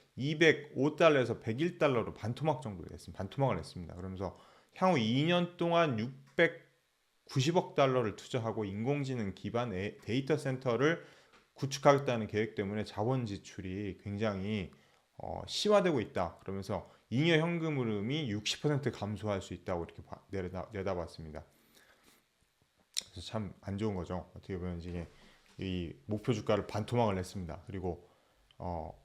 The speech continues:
제이피 모건의 경우도 메타버스는, 메-,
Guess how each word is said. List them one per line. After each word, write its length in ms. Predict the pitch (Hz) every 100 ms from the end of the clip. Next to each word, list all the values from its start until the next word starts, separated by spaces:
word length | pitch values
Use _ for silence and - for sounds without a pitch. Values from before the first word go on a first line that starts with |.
| _ _
제이피 420 | - 135 147 190
모건의 640 | 175 156 151 147 147 143 139
경우도 760 | 117 98 92 90 156 185 - - _ _ _
메타버스는, 1300 | 120 143 180 156 123 - 113 101 95 101 127 87 80
메-, 240 | 110 127